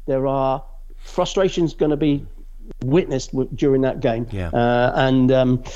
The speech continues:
Speaker 1: if you say, let me say to you, when you say certain things at, um, s-,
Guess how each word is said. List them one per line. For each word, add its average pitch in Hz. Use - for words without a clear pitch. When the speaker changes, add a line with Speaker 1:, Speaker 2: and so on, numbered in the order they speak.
Speaker 1:
if 214
you 269
say, 208
let 240
me 240
say 190
to -
you, 156
when 240
you 262
say 208
certain 165
things 147
at, -
um, 135
s-, -